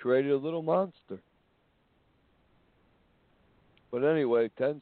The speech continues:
seconds left. Well, well, thanks for listening. Uh, that's, at least now you know the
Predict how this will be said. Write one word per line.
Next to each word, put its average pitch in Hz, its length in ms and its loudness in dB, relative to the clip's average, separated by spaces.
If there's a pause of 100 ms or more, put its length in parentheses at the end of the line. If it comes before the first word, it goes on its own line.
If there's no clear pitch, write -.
seconds 120 460 -2
left. 127 260 -2
Well, 113 360 0
well, 90 180 -10
thanks 170 300 -2
for 135 100 -8
listening. 131 580 -4 (720)
Uh, 131 380 2
that's, 123 320 -2 (320)
at 127 80 -6
least 160 300 -6
now 147 160 2
you 151 180 2
know 143 180 2
the 131 80 -8